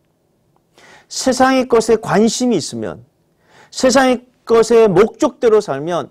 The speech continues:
하나님 말씀이 안 들려요.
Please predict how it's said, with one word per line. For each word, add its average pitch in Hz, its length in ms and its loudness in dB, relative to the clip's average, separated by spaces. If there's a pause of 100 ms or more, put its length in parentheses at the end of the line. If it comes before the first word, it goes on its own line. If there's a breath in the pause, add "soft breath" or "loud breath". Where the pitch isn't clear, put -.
하나님 262 600 -4
말씀이 151 600 -4
안 135 380 -6
들려요. 101 840 -6